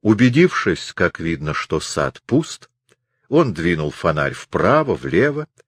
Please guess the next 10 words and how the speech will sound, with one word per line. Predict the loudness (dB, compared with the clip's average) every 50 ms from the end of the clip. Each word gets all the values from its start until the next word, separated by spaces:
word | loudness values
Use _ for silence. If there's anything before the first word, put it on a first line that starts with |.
| _ _ _ _ _ _ _ _ _ _ _ _ _ _
затем | -6 0 0 0 4 4 4 4 4
опустил | 2 0 0 -4 -8 -8 -6 -4 -2 -2 -2
его | -2 -2 -2 0 0 0
до | 2 2 2
уровня | 2 2 0 -2 -4 -4 -6 -8
груди | -6 -6 -6 -6 -6 -2 -2 0 0 -2 -4 _ _ _ _ _ _ _ _ _ _ _ _ _
и | 0 2 2
медленно | 2 2 2 2 2 2 0 -2 -4 -4 -4 -6 -6
проследовал | -4 -4 -6 -6 -6 -6 -2 -2 0 0 0 -2 -4 -4 -6 -8 _ _ _ _ _ _ _ _ _
дальше. | -10 -8 -6 -6 -4 -6 -8 -10 -12 -12 -14